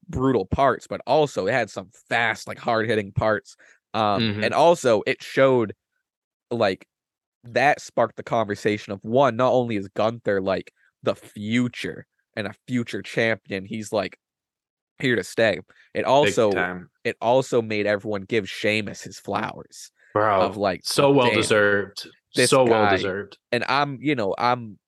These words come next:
Speaker 1: admittedly have never been the biggest Sheamus fan. He can have some great matches, but, like, seeing this is like,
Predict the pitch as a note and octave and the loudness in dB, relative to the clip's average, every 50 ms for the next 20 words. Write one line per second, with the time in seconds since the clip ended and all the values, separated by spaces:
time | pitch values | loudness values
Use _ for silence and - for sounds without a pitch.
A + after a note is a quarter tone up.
0 | _ _ _ _ _ _ _ _ _ _ _ _ _ _ _ - C#3 B2+ A2+ B2+ | _ _ _ _ _ _ _ _ _ _ _ _ _ _ _ -6 -6 -6 -4 -2
1 | B2+ C3+ C3 C3 B2 A#2 A2+ A2 G#2+ - - A#2 A2 G#2+ G#2+ A2+ A2 G#2+ G2+ G2+ | 0 2 2 2 2 2 0 0 -2 -4 -4 -4 -4 -2 -2 -2 -2 -2 0 0
2 | A#2+ A#2+ A#2 G#2+ G2 G2 - A2 G2 G2+ - - A2+ A2 A#2+ A#2 A2+ - - - | 0 0 0 0 -4 -6 -6 -6 -6 -6 -6 -4 -2 -2 -2 -2 -4 -6 -4 -2
3 | G#2+ G#2 G2+ F#2+ G2 - - - A2+ A#2+ A#2+ A2 G#2 - G#2+ G2 - A2+ G#2+ G2+ | -2 0 -2 -2 -4 -6 -6 -4 -2 0 0 0 -2 -4 -8 -6 -4 -4 -2 -2
4 | - G2+ G#2 A2+ A#2 A2+ - G2 - G2+ G2+ G#2+ - - - - C3+ B2+ G#2+ G2 | -2 -2 0 0 0 -2 -4 -6 -8 -6 -8 -8 -8 -10 -10 -6 -4 -4 -4 -4
5 | G2+ G2 A2 A2 A2+ - - - - G#2 G2+ | -4 -2 0 0 -2 -2 -8 -10 -8 -8 -8